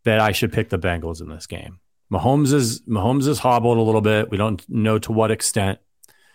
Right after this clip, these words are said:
Uh, the Bengals are on fire right now. They won, like, ten games in a row.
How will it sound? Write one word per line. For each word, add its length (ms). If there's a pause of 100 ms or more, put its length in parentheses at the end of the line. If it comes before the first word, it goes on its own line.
(520)
Uh, 160
the 100
Bengals 400
are 100
on 120
fire 520
right 240
now. 200
They 60
won, 120
like, 160
ten 220
games 280
in 80
a 60
row. 500